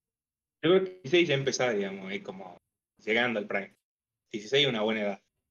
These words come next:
Yo, yo recuerdo, digamos, un par de años, eh, digo, sí. Porque después ya te vas asentando, digamos, esa es la verdad.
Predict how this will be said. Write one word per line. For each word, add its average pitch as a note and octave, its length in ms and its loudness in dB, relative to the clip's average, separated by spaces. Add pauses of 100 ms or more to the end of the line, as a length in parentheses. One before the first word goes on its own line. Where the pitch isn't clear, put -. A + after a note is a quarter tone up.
(720)
Yo, A#2 140 0 (440)
yo A2+ 160 2
recuerdo, A#2+ 500 4
digamos, A2 420 0
un - 60 -20
par A2+ 160 2
de A#2 80 4
años, B2 360 -2 (320)
eh, G2 600 -10 (500)
digo, G#2 200 -6
sí. - 240 -10 (580)
Porque A#2 160 6
después G3 200 6
ya G3 80 6
te E3 80 4
vas D3+ 200 6
asentando, B2+ 400 2
digamos, G2+ 240 0 (220)
esa A2 60 -10
es A2 100 -8
la G2 100 -4
verdad. G2+ 200 -4